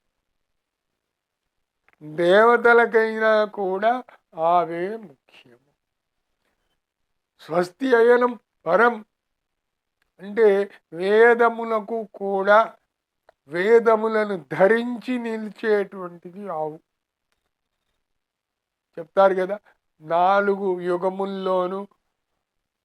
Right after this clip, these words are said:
ఆవు మొదటిసారి నాలుగు, ఆ తర్వాత మూడు కాళ్ళతోటి, ఆ తర్వాత రెండు కాళ్ళతోటి, కలియుగంలో ఒక్క కాలితోటి మాత్రమే నిలిచి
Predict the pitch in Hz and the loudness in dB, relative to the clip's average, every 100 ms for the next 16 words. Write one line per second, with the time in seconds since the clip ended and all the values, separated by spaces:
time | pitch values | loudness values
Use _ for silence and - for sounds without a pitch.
0 | _ _ _ - 160 190 190 196 208 220 | _ _ _ -8 0 4 4 4 -2 -6
1 | _ _ _ _ _ _ _ _ _ _ | _ _ _ _ _ _ _ _ _ _
2 | _ _ 165 180 180 208 202 190 202 190 | _ _ -4 -4 0 -2 -4 -2 0 0
3 | 180 _ _ 160 185 190 190 185 202 208 | -4 _ _ -4 0 2 0 -2 -4 -8
4 | _ _ 185 190 185 185 185 196 190 180 | _ _ -2 -2 0 -6 -6 -4 -4 -4
5 | 170 180 202 202 - 190 190 185 190 180 | -10 -8 -8 -6 -2 -2 -2 -6 -8 -8
6 | 202 208 _ _ - 190 208 202 190 196 | -12 -20 _ _ 0 2 2 0 0 0
7 | 190 180 175 180 202 202 202 196 185 196 | 0 -2 -4 -4 -6 -2 -2 -2 -4 -8
8 | 185 214 - _ _ 214 214 220 220 208 | -8 -12 -20 _ _ -2 0 -2 -4 -4
9 | 196 202 208 220 - _ - 175 185 185 | -6 -2 -2 -2 -8 _ -10 -4 -4 -6
10 | 220 214 214 214 208 208 190 202 196 175 | -10 -2 2 4 2 -2 -10 -10 -10 -10
11 | 175 156 165 175 185 - 196 196 208 220 | -16 -6 -2 -2 -4 -10 -10 -10 -12 -14
12 | _ - _ _ 151 165 185 190 190 | _ -20 _ _ -18 -10 -8 -8 -10